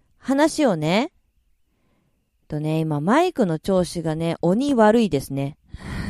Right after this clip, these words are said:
<laughs> マイクが悪いんじゃないんですよ。マイクのね、繋いでるシールドがね、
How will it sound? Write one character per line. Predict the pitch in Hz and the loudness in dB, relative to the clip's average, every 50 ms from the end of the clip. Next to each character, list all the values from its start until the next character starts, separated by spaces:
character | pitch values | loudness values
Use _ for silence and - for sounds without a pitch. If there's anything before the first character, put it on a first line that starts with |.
| 202 202 226 | -6 -4 -4
<laughs> | 247 240 285 302 _ _ _ _ _ _ _ - 381 - - - - - - - 277 - | -2 -2 -4 -6 _ _ _ _ _ _ _ -18 -16 -16 -16 -16 -16 -16 -16 -16 -8 -2
マ | 220 247 302 349 | 2 2 4 4
イ | 381 381 | 4 4
ク | - 403 | 2 4
が | 381 415 392 | 4 6 6
悪 | 392 381 381 359 | 6 6 6 4
い | 330 | 2
ん | 269 | 0
じ | 233 | 0
ゃ | 214 | 2
な | 214 214 208 | 2 2 0
い | 202 | 0
ん | 196 | 0
で | 185 180 | -2 -4
す | - 175 | -4 -2
よ。 | 175 165 | -2 -2
マ | 175 214 254 285 | 0 0 2 2
イ | 302 320 | 2 0
ク | 269 - 311 302 | 0 -2 -2 0
の | 294 302 294 | 2 0 2
ね、 | 285 294 285 285 269 | 2 2 2 0 -2
繋 | - 262 277 285 294 294 | -4 -4 0 0 2 2
い | 294 | 2
で | 262 285 269 | 2 0 0
る | 285 285 | 0 -2
シ | - - 311 302 302 | -2 -2 -2 0 0
ー | |
ル | 269 294 254 | 0 0 2
ド | 294 294 | 2 4
が | 277 285 285 | 4 2 2
ね、 | 277 277 277 277 285 311 | 2 0 0 0 -2 -4